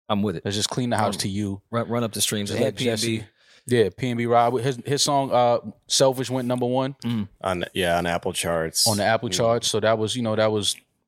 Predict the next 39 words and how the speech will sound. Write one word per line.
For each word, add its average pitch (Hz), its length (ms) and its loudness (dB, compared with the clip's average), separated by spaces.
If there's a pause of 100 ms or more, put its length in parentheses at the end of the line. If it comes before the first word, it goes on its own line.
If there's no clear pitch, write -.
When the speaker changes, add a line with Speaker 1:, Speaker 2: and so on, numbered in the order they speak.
(540)
Speaker 2:
unfortunate, 110 800 2 (240)
but 104 320 2
it 110 80 -2
was 101 180 -4
good 110 220 -2
to 101 60 -2
see - 160 2
that 101 160 2
people 101 340 -4
were 101 180 0 (120)
in 110 140 -2
their 107 220 0
own 107 260 0
way 101 400 0 (640)
paying 107 320 0
homage 98 580 -2
and, 95 180 -6
um, 95 440 -4 (160)
you 104 160 -6
know, 87 260 -4 (220)
streaming 98 500 0
P-, - 400 -8
P 104 140 -4
N 98 100 -4
B's 98 220 -6
record. 98 360 -2 (640)
Speaker 1:
Yeah. 110 180 2 (200)
Speaker 2:
Um, 95 540 -2
but 110 100 0
again, 101 340 -4
rest 107 200 0
in 107 60 -4
peace 110 260 -4
to, 110 120 0
uh, 104 180 2
Jesse 101 300 -2
Powell 101 500 4 (800)
as 98 200 2
well. 101 380 0